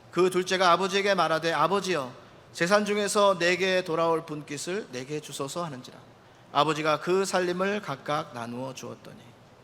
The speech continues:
우리가 이미 잘 알듯이 당시 아버지가 재산을 자식에게 물려줄 때는 바로 그가 이제 이 세상을 살 날이 얼마 남지 않은, 왜냐하면 그것은 유산이기 때문에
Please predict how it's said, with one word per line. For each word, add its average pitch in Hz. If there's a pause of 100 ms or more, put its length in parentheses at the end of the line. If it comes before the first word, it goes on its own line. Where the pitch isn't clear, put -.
(1800)
우리가 185
이미 190
잘 190
알듯이 175
당시 175
아버지가 185
재산을 196
자식에게 175
물려줄 160
때는 143 (880)
바로 185
그가 185
이제 196
이 208
세상을 214
살 208
날이 165
얼마 170
남지 139
않은, 117 (880)
왜냐하면 220
그것은 196
유산이기 180
때문에 127